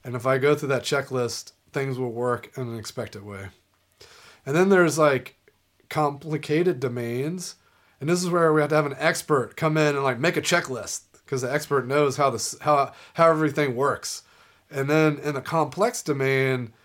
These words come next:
that's when, uh, things are evolving and changing rapidly, and there's emergent qualities. And so even the expert doesn't always know. And we have to sense and probe to understand. So if you think about the complex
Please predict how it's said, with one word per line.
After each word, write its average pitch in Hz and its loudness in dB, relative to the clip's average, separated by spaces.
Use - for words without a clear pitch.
that's 170 2
when, 165 0
uh, 135 0
things 156 -2
are 123 -2
evolving 139 2
and 123 -6
changing 135 -4
rapidly, 123 0
and 135 -4
there's 131 0
emergent 143 2
qualities. 127 2
And 131 -6
so 151 4
even 151 4
the 139 -4
expert 143 -2
doesn't 131 -2
always 120 -4
know. 110 -6
And 131 -4
we 131 -2
have 147 0
to 117 -6
sense - -4
and 117 -10
probe 147 4
to 131 -6
understand. 120 -4
So 156 2
if 139 -2
you 156 0
think 196 2
about 165 2
the 131 -18
complex 160 0